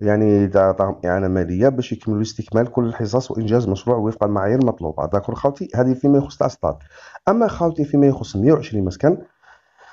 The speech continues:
المتوقفة، قال لك منذ عدة سنوات فقط أعطى، يعني صاي عطاهم الإشارة باش يبدوا. الوالي تعليمات صارمة بضرورة تسوية كافة الإشكاليات واستئناف الأشغال في أقرب وقت ممكن خوتي. كيما راكم تشوفوا هذه هي الصورة خوتي،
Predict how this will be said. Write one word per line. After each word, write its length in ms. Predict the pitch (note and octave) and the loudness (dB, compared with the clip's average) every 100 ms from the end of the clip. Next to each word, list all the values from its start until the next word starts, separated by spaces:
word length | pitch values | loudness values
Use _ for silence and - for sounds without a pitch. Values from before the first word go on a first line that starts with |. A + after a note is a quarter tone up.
| - - _ _ _ - | -20 -20 _ _ _ 0
المتوقفة، 720 | G3 F#3+ F#3 F3 E3+ E3 F3 | 2 4 4 2 2 -2 0
قال 140 | E3+ D#3+ | 2 2
لك 140 | D#3 | 2
منذ 180 | F#3+ D#3 | 4 4
عدة 300 | C#3+ C3+ A2+ | 2 0 -2
سنوات 800 | - F#2+ F2 F2+ F#2+ B2+ E3 - | 0 -2 0 2 4 4 2 0
فقط 440 | F3 - E3+ - | -4 -2 -4 0
أعطى، 320 | D#3+ - G2+ | -2 0 0
يعني 200 | A#2 A2+ | 2 0
صاي 240 | A2+ A#2 F#2+ | 0 0 0
عطاهم 360 | - C3 A#2 | 0 0 0
الإشارة 440 | A2+ F#2+ G2 A2 C3+ | -4 -6 -2 2 2
باش 400 | G#2+ D3 F3 - | 2 0 0 -2
يبدوا. 340 | A#2 F2+ - - _ A#2 | -4 -2 -10 -10 _ 0
الوالي 300 | A#2 D3 D#3+ | 4 4 2
تعليمات 420 | C3+ B2+ A#2+ G#2 | -2 0 0 0
صارمة 440 | - F#3 C#3 A#2 | 2 2 4 2
بضرورة 480 | C3 A#2 A2+ A#2+ C3+ | 0 0 0 2 0
تسوية 340 | G2 - A2 F#2+ | -2 -6 -6 0
كافة 300 | E3+ E3 C3+ | 0 0 -2
الإشكاليات 720 | B2 - A2+ G2 A2 C#3 D3 | -4 -2 -2 2 2 2 0
واستئناف 500 | C#3 - A#2 A#2 A2+ | -4 -6 -2 -2 -2
الأشغال 400 | G2+ - F#2+ A#2+ | -10 -2 0 0
في 120 | - | 0
أقرب 460 | B2+ - A2 F#2+ F#2 | -4 0 0 2 2
وقت 380 | A2 - - - - _ - | 2 0 -10 -16 -18 _ -10
ممكن 440 | - C3 G2+ - D#2+ | 2 2 2 -4 -12
خوتي. 400 | - F2+ D#3 E3 | -12 -6 0 0
كيما 300 | - D#3 B2 | 2 2 2
راكم 200 | - F#2+ | 0 -6
تشوفوا 360 | - G2 A2 | -6 -6 0
هذه 160 | B2+ C#3+ | 0 0
هي 120 | C3+ | 0
الصورة 360 | G#2 - A2 F#2+ | -2 0 2 2
خوتي، 500 | - F#2+ - - | 0 -6 -4 -8